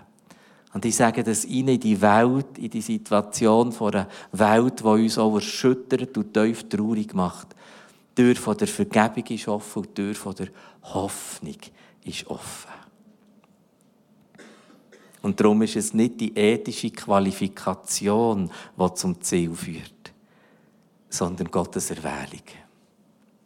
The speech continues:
Das führt zum Ziel. Bis nach bei Jesus. Bis nach am Herz von Gott. Und gewann dich nicht dran, an irgendetwas.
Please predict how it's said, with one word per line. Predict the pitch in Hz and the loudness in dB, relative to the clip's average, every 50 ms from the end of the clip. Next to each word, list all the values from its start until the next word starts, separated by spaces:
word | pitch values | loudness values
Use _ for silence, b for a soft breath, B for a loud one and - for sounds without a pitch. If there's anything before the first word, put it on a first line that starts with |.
| _ _ _ _ _ _ | _ _ _ _ _ _
Das | - 92 90 82 76 - - - | -6 -4 -4 -4 -6 -6 -8 -8
führt | - - 67 67 - - | -10 -12 -12 -12 -10 -10
zum | - - - - _ | -10 -10 -10 -12 _
Ziel. | - - - - - - - - - _ _ _ _ _ _ _ _ _ b b b b b b b b b b b b b b _ _ _ _ _ _ _ _ _ _ | -10 -10 -10 -10 -14 -20 -20 -20 -20 _ _ _ _ _ _ _ _ _ b b b b b b b b b b b b b b _ _ _ _ _ _ _ _ _ _
Bis | - 98 92 - - | -2 -2 0 2 2
nach | 98 95 98 98 - - | 4 4 4 2 0 -4
bei | - 110 | -6 -4
Jesus. | 95 95 85 78 82 82 - - - - - - - - _ _ _ _ _ _ _ _ _ _ _ | -4 -4 -6 -6 -8 -12 -14 -14 -14 -14 -14 -14 -16 -20 _ _ _ _ _ _ _ _ _ _ _
Bis | - 95 - - - | -6 -4 -4 -2 0
nach | 104 98 95 98 107 113 120 123 - - 117 | 2 4 4 4 4 2 0 -2 -4 -4 -6
am | 110 107 | -4 -4
Herz | 101 95 98 98 101 104 104 - - - | -2 0 2 2 2 0 -2 -4 -10 -10
von | - - - 92 - | -10 -14 -16 -18 -14
Gott. | - 98 - - - _ _ _ _ _ _ - - - b b b b b b b b b b b b b b b b b b b b b b _ _ _ _ _ | -14 -16 -16 -16 -20 _ _ _ _ _ _ -20 -20 -20 b b b b b b b b b b b b b b b b b b b b b b _ _ _ _ _
Und | - 101 98 - - | -8 -8 -8 -8 -8
gewann | 117 104 120 123 139 143 147 139 | 0 4 6 6 6 4 2 2
dich | 127 127 117 | 2 2 4
nicht | 107 107 95 92 - - | 4 2 2 0 -4 -8
dran, | - 90 92 82 80 80 - - - _ _ _ - | -6 -4 -4 -4 -4 -6 -10 -14 -20 _ _ _ -6
an | 110 123 - | -4 -4 -2
irgendetwas. | - 139 139 151 156 151 - 143 135 - - - 80 - - - - _ 90 - - - - - | -2 0 2 2 2 2 0 -4 -4 -4 -4 -4 -4 -4 -8 -16 -18 _ -14 -10 -8 -8 -8 -10